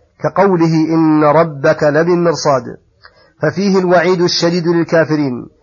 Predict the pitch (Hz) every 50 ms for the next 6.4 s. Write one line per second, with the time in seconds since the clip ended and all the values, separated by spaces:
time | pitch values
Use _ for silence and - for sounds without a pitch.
0 | _ _ _ - 143 156 156 147 165 165 - 190 196 180 190 185 - 180 180 180
1 | 175 180 175 175 165 - 175 170 165 165 160 160 151 147 160 147 - 135 113 110
2 | _ _ _ _ _ _ _ 131 143 156 156 196 180 151 170 170 165 165 151 143
3 | 147 151 139 123 117 104 - _ _ _ _ _ - 131 127 156 170 180 175 165
4 | 170 175 160 156 - 165 160 151 - 165 170 170 175 175 175 170 165 160 160 160
5 | 160 143 160 190 185 165 127 - - - _ _ _ _ - 147 165 170 165 160
6 | 165 160 - - 202 208 202